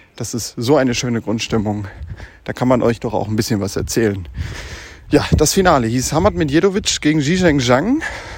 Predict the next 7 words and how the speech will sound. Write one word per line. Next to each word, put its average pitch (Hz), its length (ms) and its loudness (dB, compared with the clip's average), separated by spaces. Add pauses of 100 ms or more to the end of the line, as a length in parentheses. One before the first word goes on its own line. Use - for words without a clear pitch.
(680)
Gestern 156 300 2
habt 151 140 0
ihr's 143 120 -6
gehört. 143 320 6
Zhizheng 143 460 2
Zhang 151 420 2
hat - 380 -2